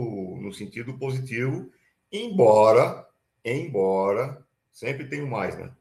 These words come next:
<laughs> Embora a questão central ainda não, ainda não, ainda não tenha sido completamente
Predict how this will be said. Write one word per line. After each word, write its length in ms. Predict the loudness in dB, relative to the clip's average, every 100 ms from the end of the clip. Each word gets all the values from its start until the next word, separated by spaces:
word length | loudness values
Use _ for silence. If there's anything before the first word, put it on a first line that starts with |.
| -20
<laughs> 380 | -18 -16 -16 _ _ _ _ _ _ -8
Embora 720 | -8 -4 2 4 6 2 0
a 60 | -4
questão 340 | -6 -6 -6
central 600 | -4 -6 -4 0 2 2
ainda 320 | -2 -4 -6
não, 420 | -6 -6 -6 -6 -8
ainda 240 | -6 -6
não, 800 | -6 -8 -8 -8 -6 -8 -8 -8
ainda 260 | -8 -6 -6
não 140 | -6
tenha 220 | -6 -8
sido 1120 | -10 -8 -6 -6 -4 -4 -4 -4 -6 -8 -12 -10
completamente 1500 | -10 -2 0 0 -2 0 -2 -4 -6 -4 -2 -4 -6 -14